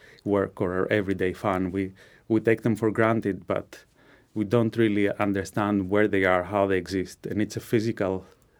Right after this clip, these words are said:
uh, they're physical waves, they're, uh, matter that exists, but it's matter that is invisible for us, and that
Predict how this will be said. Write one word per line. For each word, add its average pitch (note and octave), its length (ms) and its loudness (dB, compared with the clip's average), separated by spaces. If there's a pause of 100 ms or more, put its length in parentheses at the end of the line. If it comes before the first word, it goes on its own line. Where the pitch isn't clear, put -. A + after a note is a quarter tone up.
(100)
uh, A2 80 -6 (160)
they're F#2+ 160 2
physical G2 480 0
waves, F#2 300 0
they're, F#2+ 240 -4 (340)
uh, - 160 -6
matter G#2 540 0
that F#2 200 -4
exists, G#2 600 -4
but F#2+ 260 -6
it's - 420 -8 (760)
matter G#2 340 -2
that F#2+ 160 -4
is G2 400 -4
invisible G#2 580 0
for F#2+ 220 -2
us, F2 300 -4
and F#2+ 320 -4
that - 240 -10